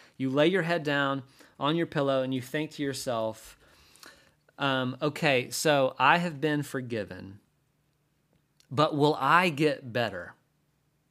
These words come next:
Will I change?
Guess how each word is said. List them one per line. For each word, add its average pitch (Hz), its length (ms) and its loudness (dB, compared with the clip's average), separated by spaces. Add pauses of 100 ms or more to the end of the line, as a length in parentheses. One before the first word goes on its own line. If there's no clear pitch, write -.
(1200)
Will 151 240 2
I 165 440 4
change? 98 800 -6